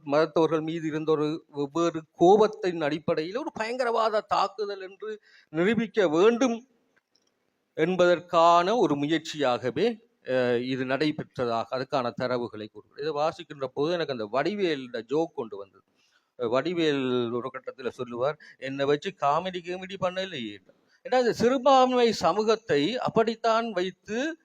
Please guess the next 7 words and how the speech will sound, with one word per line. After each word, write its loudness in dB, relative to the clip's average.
ஒரு 0
பேரினவாதம் 4
எங்களை 0
வைத்து -4
பித்தலாட்டம் 2
செய்து 0
கொண்டிருக்கின்றது. -4